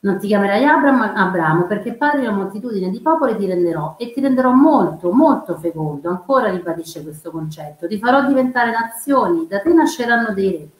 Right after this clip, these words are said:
La tua discendenza dopo di te, di generazione in generazione, come alleanza perenne."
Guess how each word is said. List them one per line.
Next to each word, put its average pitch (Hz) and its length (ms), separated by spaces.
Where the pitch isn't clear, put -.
La 247 120
tua 269 100
discendenza 254 720
dopo 220 220
di 220 140
te, 208 240
di 180 80
generazione 214 600
in 247 80
generazione, 202 800
come 220 240
alleanza 226 520
perenne." 165 720